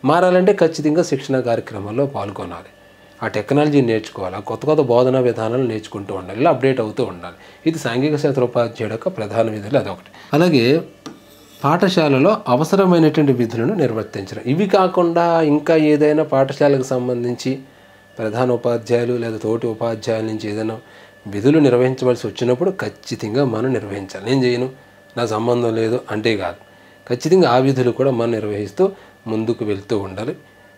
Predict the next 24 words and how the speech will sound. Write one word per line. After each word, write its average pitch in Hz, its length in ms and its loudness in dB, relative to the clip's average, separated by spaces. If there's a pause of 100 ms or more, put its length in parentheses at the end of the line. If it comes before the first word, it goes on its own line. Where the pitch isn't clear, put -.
(100)
విద్యార్థులారా. 98 600 -10
ఇవి 139 340 4
సాంఘిక 139 480 0
శాస్త్ర 135 340 0
ఉపాధ్యాయుడికి 113 640 -2
సంబంధించినటువంటి 104 880 -10
పాఠశాల 104 560 -10
స్థాయిలో 101 380 -10
ఉండేటువంటి 110 360 -6
విధులు. 113 300 -2 (320)
అకాడమీ 160 380 4
బుక్ 139 260 0
ప్రకారం 143 360 0
ఇవన్నీ 123 380 0
అంశాలు 127 400 0
కూడా 165 180 2
మనం 110 260 -2
చదవాలి. 95 420 -10 (480)
దీని 202 200 4
నుంచి 208 200 4
కూడా 202 140 6
బిట్లు 175 320 2
ఇస్తూ 160 220 2
ఉంటాడు. 120 340 -2